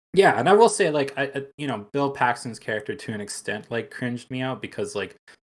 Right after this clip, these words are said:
he's obviously very cringy, but, like, he does, Bill Paxton himself did do a good job. It's no slight to Bill Paxton. He's amazing, and he's always fantastic in his roles. I just, like, the character was so sleazy, and it's like, "Oh my God."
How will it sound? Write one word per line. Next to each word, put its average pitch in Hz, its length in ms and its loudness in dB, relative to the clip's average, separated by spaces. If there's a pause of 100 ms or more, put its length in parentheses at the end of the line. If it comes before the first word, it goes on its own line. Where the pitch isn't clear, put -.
(120)
he's 101 100 -10
obviously 104 440 -2
very 98 240 -2
cringy, 98 480 -10
but, 104 160 -4
like, 104 260 -6 (400)
he 120 80 -6
does, 151 560 4 (340)
Bill 160 200 2
Paxton 151 460 2
himself 123 600 -2
did 107 260 -8
do 107 200 -2
a - 20 0
good 98 300 -4
job. 90 360 -10
It's 104 220 -12
no 117 140 -6
slight 92 320 -8
to 95 80 -18
Bill 92 200 -8
Paxton. - 440 -16
He's 101 240 -12
amazing, 87 500 -18
and 87 220 -20 (140)
he's 101 140 -14
always 92 360 -12 (360)
fantastic 98 640 -8
in 101 60 -10
his 92 180 -12
roles. 92 220 -6
I 104 80 -2
just, 131 200 -2
like, 107 220 -4
the 95 80 -12
character 104 480 -4
was 95 140 -8
so 101 120 -6
sleazy, 95 600 -10
and 92 240 -14 (640)
it's - 80 -20
like, 101 180 -14
"Oh 101 80 -8
my 92 140 -14
God." 98 500 -6